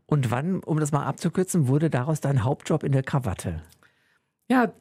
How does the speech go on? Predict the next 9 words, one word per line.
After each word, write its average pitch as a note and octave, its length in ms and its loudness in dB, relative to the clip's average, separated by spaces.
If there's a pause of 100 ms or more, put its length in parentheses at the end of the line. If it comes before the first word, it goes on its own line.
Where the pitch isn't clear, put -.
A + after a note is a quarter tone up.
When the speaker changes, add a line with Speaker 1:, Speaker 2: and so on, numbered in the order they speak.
(180)
Speaker 2:
wir A3 180 4
haben D#4 180 2
die D#4 120 0
Krawatte C4+ 480 0
seit - 720 -2 (180)
Sommer A#3+ 540 2
zweitausendzweiundzwanzig A#3+ 1900 -2 (400)
und A3+ 180 0
seitdem A3+ 580 2